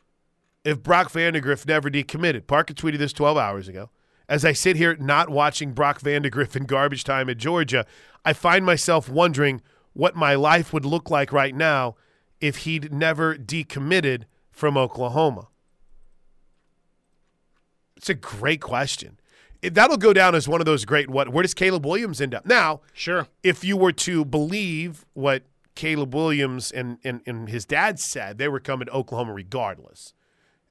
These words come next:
Speaker 1: And so maybe he ends up transferring out anyway.
Speaker 2: What were the other, uh, jog my memory, who, who were the other big schools linked to Caleb Williams coming out of high school?
Speaker 1: I, I feel like it was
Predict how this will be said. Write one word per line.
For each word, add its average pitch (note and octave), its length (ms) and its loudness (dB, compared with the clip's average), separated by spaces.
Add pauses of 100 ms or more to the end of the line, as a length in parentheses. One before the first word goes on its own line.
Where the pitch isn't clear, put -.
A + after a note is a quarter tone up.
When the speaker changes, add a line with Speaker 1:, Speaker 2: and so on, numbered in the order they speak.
(160)
Speaker 1:
And A2 540 -2 (120)
so B2 200 -6
maybe C#3 340 0
he C3+ 280 -4
ends A#2+ 180 -6
up A#2+ 140 -6
transferring A#2+ 480 -6
out G#2 160 -6
anyway. F#2+ 340 -8 (340)
Speaker 2:
What C#4 260 0
were C#4+ 100 0
the G3+ 220 4
other, F#3 380 4
uh, C#3 260 2
jog F3+ 320 -4
my F#3+ 120 -2
memory, F3+ 300 -4
who, D#3+ 120 -16 (140)
who A3+ 140 -8
were A3 80 -6
the E3+ 160 0
other D#3+ 220 -2 (720)
big F3+ 220 2
schools E3+ 380 -6
linked D#3 240 -6
to D#3+ 80 -12
Caleb D#3 320 -4
Williams D#3 260 -6
coming E3 180 -8
out D#3 120 -4
of D3+ 60 -4
high D#3 120 -4
school? D#3 360 -10 (1500)
Speaker 1:
I, D3 80 -4 (140)
I D#3 60 -2
feel F3+ 240 0
like F#3+ 200 2
it E3+ 60 0
was C#3 540 0